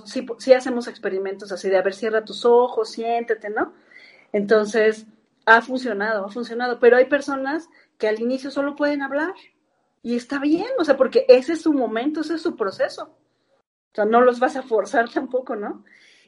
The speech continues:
Y conforme va pasando las sesiones y todo, ya vas dándote cuenta, ah,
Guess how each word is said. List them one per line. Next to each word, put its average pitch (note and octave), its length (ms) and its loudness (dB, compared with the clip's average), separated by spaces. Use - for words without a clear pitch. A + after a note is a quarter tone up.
Y A#3+ 220 -2
conforme A3 640 4
va B3+ 420 0
pasando D4 680 -2
las C4 200 -4
sesiones B3+ 460 -14
y - 100 -20
todo, B3 340 0
ya A3+ 120 2
vas A3 180 0
dándote A3 340 -8
cuenta, G#3 280 -10
ah, G#3+ 180 -12